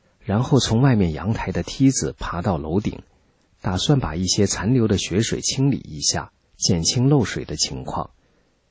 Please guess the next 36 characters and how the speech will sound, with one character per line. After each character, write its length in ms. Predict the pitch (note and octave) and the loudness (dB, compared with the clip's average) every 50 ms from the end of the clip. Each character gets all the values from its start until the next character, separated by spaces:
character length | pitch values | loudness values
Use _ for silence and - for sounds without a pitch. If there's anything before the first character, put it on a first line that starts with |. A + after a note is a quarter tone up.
| _ _ | _ _
在 220 | _ - - D3+ | _ 2 4 4
上 200 | C3 - D3 C#3 | 6 6 6 6
面 160 | C3 B2+ A2+ G#2 | 8 8 6 6
清 260 | - - - D3 D3 | 6 4 4 4 4
理 80 | G#2 | 4
的 120 | - - D#2+ | 2 -2 -6
过 200 | - - E2 D#2 | -4 -2 -2 -2
程， 300 | - - E2 D#2+ D#2 - - _ _ _ _ _ _ _ | -2 -2 -4 -4 -4 -6 -8 _ _ _ _ _ _ _
我 140 | - G2+ F#2+ | 0 2 2
发 200 | - C#3 C#3 D3 | 4 2 2 4
现 240 | - - D3+ C3 | 6 6 6 6
我 120 | F#2 D#2 - | 4 2 0
家 200 | - - G#2 G#2+ | 0 0 0 2
屋 200 | A#2+ B2 C3+ C3+ | 2 2 0 0
顶 200 | - E2+ C2+ - - _ _ | 0 -2 -4 -6 -10 _ _
正 220 | - - D#3+ C#3+ | 2 4 4 4
好 180 | B2+ - - D2+ | 4 2 -2 -4
是 200 | D2+ - - G2 | -4 -4 -4 -2
半 200 | - - C3 G#2+ | 0 2 2 2
栋 220 | F#2 - F2+ D#2+ | 2 2 0 0
楼 160 | D2 B1+ D#2+ F2+ | -2 -4 -4 -2
的 140 | - F2+ | -2 -2
楼 240 | D#2+ D2 D2+ F#2 B2 | -2 0 0 0 0
顶 180 | - G2+ D2 - | 0 0 -4 -6
最 220 | - - - E2+ D#2 | -6 -4 -4 -4 -4
低 240 | - F#2+ F#2 G#2 | -4 -4 -4 -4
处， 260 | A2+ - - - G#2+ - _ _ _ _ _ _ _ _ | -4 -4 -6 -8 -8 -10 _ _ _ _ _ _ _ _
所 260 | - - - - C3+ D3 | -8 -2 2 4 6 6
以 140 | C#3+ A2+ | 6 4
平 260 | - - - G#2 B2+ D3 | 2 0 2 2 2 2
时 180 | - - A#2 | 4 2 2
的 140 | G2+ G2+ E2+ | 2 2 0
雨 180 | D2 D2 F2+ B2 | 2 2 2 0
水、 240 | B2+ - - C#2+ | 2 0 -2 -6
雪 280 | C2 - - - D#2+ G2+ | -6 -6 -4 0 0 2
水 320 | C3 - - - B1+ - | 2 0 -2 -4 -6 -6